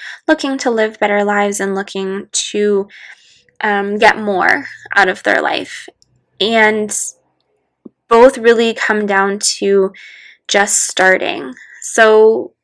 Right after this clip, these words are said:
if you're someone who plans a lot like I do, there's this inherent need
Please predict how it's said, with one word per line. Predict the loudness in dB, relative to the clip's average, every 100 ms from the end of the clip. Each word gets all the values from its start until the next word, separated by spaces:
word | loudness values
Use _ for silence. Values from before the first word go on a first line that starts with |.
| _ _ -10
if | -4
you're | 0 0
someone | 2 0 2 0
who | -4 -10
plans | -6 -2 0 2
a |
lot | 2 0 -2
like | -8 -4
I | -4
do, | -2 0 0 0 -6 _ _ _ _ _ _ _ _ _ -20 -20 _ _ 2
there's | 4 4 0
this | -4 -4 -6 -8
inherent | -6 -6 -4 -2 0 0 -4 _ -20 -20 -20 -20 _ _ _
need | -6 0 2 2 0 0 0